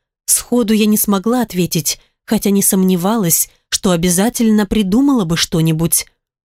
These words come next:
«Не стоит переживать по этому поводу. Ты уже сделала ей подарок. Не каждый может дать то, что не испортится со временем».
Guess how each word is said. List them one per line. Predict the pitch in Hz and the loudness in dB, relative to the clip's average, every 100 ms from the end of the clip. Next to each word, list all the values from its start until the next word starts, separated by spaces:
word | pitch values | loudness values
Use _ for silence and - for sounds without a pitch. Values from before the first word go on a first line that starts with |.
| _ _ _ _ _ | _ _ _ _ _
«Не | 170 175 | 0 2
стоит | 170 - 220 202 - | 0 -2 -2 -2 -2
переживать | 180 175 165 190 220 214 | -2 0 0 0 -2 -2
по | - | -4
этому | 151 151 156 | -4 0 -2
поводу. | 156 190 156 143 147 139 - _ _ _ - | 0 -2 -2 -2 -4 -4 -10 _ _ _ -2
Ты | 254 | 0
уже | 233 208 240 | 2 2 0
сделала | 180 151 151 143 147 | 0 -2 -2 0 0
ей | 147 151 | 0 -2
подарок. | 147 151 151 147 139 - _ _ _ _ _ | -2 -2 -2 -2 -6 -20 _ _ _ _ _
Не | 202 233 | 0 2
каждый | 302 302 214 220 | 2 0 2 2
может | 214 190 180 - | 2 0 -4 -4
дать | 175 175 - | -2 -2 -2
то, | 175 180 220 _ _ _ _ _ | -2 0 -2 _ _ _ _ _
что | - 208 | -4 0
не | 180 | 2
испортится | 170 - 170 - 185 - | 0 0 -4 -2 -4 -2
со | 175 170 | 0 0
временем». | 170 196 165 151 147 | 0 0 0 0 -2